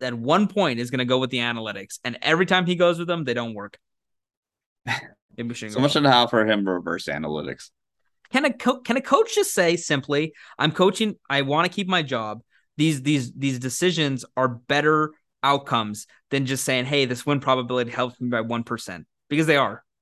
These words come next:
Speaker 1: right? The first down win probability, if you get it, it's a hundred percent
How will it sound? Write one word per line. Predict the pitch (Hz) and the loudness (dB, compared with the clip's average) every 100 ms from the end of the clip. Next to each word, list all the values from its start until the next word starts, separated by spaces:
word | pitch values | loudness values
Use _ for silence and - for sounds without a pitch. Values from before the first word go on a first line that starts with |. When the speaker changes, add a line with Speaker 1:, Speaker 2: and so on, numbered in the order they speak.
| _ - | _ -4
Speaker 1:
right? | 131 135 135 _ _ _ _ _ _ _ _ _ - | -2 -2 -6 _ _ _ _ _ _ _ _ _ -6
The | 151 | 0
first | 214 208 214 | 4 4 4
down | 196 185 165 | 2 4 2
win | 151 160 | 0 0
probability, | 156 147 139 139 135 | 0 0 -2 -4 -4
if | 131 | -8
you | 135 | -4
get | 127 165 | 2 2
it, | 123 120 _ _ _ _ _ _ - | 2 -4 _ _ _ _ _ _ -4
it's | 151 151 | -2 0
a | |
hundred | 139 147 131 | 0 0 0
percent | 135 - 110 - | -4 -4 -8 -8